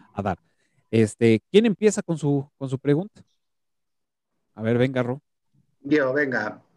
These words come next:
Speaker 2: Eh, hablando de Murnau, él tiene una gran, gran película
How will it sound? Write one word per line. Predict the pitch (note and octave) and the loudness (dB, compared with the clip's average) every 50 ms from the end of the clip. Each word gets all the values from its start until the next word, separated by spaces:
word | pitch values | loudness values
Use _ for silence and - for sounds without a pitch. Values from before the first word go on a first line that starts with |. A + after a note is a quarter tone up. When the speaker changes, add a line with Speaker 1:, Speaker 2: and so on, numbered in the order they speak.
| _ _ | _ _
Speaker 2:
Eh, | E3 D#3 D#3 D#3 D#3 D#3 D#3 D3+ D#3 C#3+ C3 - - | 0 0 2 2 2 2 0 0 -4 -8 -14 -8 -6
hablando | D#3+ D#3+ D#3+ F#3 G#3 A3+ G#3+ | -2 0 2 2 2 2 2
de | F#3+ E3+ D3+ | 2 0 0
Murnau, | D3 C#3+ C#3+ C#3 C#3 D3 D#3 D#3 D3+ C3+ A2+ A2 A2 - _ _ _ _ _ _ _ _ _ _ _ _ _ _ _ _ _ _ _ _ _ _ _ _ _ _ _ _ _ _ _ _ _ _ _ | 0 -2 -2 0 0 0 0 2 0 -2 -4 -6 -12 -18 _ _ _ _ _ _ _ _ _ _ _ _ _ _ _ _ _ _ _ _ _ _ _ _ _ _ _ _ _ _ _ _ _ _ _
él | - F#3+ G#3 G#3+ G#3+ | -2 0 0 0 0
tiene | - A3+ G#3+ G#3+ G#3 G#3 G#3 | 0 0 0 2 2 2 2
una | G#3 G3+ G3 F#3 | 2 2 2 0
gran, | E3+ F3 F3 F#3 F#3+ F#3+ F#3+ F#3 | 0 0 -2 -2 -2 -2 -4 -4
gran | E3+ F3+ F3 F3+ F#3 F#3 F3 | -2 0 0 0 0 -2 -4
película | - E3+ D#3+ D#3+ D#3+ D#3+ - - D#3+ D#3 D3+ D3+ D3+ D3 C#3+ | -4 -2 -2 0 -2 -2 -2 -2 0 2 2 2 0 -2 -4